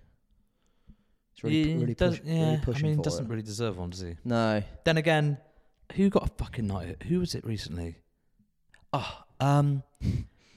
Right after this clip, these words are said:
Speaker 2: Andrew Strauss, the England captain
Speaker 1: Oh,
Speaker 2: for
Speaker 1: really?
Speaker 2: cricket.
Speaker 1: Oh, did he?
Speaker 2: Got a fucking knighthood.
Speaker 1: What was that based off? A
Speaker 2: Based
Speaker 1: World
Speaker 2: on
Speaker 1: Cup
Speaker 2: that,
Speaker 1: or
Speaker 2: based
Speaker 1: Ashes
Speaker 2: on that
Speaker 1: or
Speaker 2: one
Speaker 1: something?
Speaker 2: Ashes series.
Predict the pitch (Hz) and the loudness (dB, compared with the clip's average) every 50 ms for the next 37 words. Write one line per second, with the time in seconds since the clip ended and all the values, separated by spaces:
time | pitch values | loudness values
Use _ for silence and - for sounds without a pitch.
0 | _ _ _ - 160 170 175 175 175 156 165 175 175 147 - - - - 170 156 | _ _ _ 6 6 8 10 8 8 8 8 6 6 4 0 -4 -4 -4 -4 -2
1 | 139 117 - - - - - - _ _ _ _ _ _ _ - - - - - | -2 -4 -6 -10 -12 -12 -14 -18 _ _ _ _ _ _ _ -20 -20 -20 -20 -20
2 | - _ _ _ _ _ _ _ - 135 - _ - 143 143 143 139 135 123 120 | -20 _ _ _ _ _ _ _ -12 -12 -10 _ 0 2 4 4 4 4 2 2
3 | 107 101 92 - 107 - - - - 175 185 196 190 185 180 170 180 196 208 208 | 0 0 -2 -6 -8 -10 -10 -10 -4 -2 0 0 2 2 0 0 2 2 2 2
4 | 175 120 107 - - - 104 - 214 214 330 330 285 117 78 - - - _ - | 2 2 0 0 -2 -6 -6 -6 -4 -4 -4 -4 -2 -4 -4 -6 -14 -20 _ -20
5 | - - - - - - - - 87 - 92 - - - - - - - - 95 | -20 -20 -20 -20 -20 -16 -10 -8 -6 -6 -6 -10 -8 -8 -8 -8 -6 -8 -10 -8
6 | 95 98 98 101 101 104 110 - - - - - - - - - - - 95 92 | -6 -4 -4 -2 -2 -4 -4 -6 -10 -16 -12 -12 -12 -12 -12 -18 -20 -20 -20 -20
7 | - - 113 113 110 98 117 101 120 120 117 - - - 107 117 117 117 107 - | -18 -12 -10 -8 -6 -6 -8 -6 -6 -6 -6 -8 -10 -6 -4 -2 -2 -2 -4 -6
8 | - 107 101 95 - - 120 131 120 110 110 139 131 131 127 117 - 113 107 104 | -6 -6 -6 -6 -4 -2 2 4 4 6 6 6 6 4 4 4 2 0 0 2
9 | 101 104 101 101 - 151 143 - - 143 143 139 131 - 123 131 127 123 120 120 | 2 0 0 -2 -2 0 0 2 0 4 4 4 4 4 6 6 8 8 8 6
10 | 107 98 107 104 - - 107 98 - - 98 87 85 | 2 0 -2 -2 -2 -2 -4 -4 -4 -4 -4 -2 -2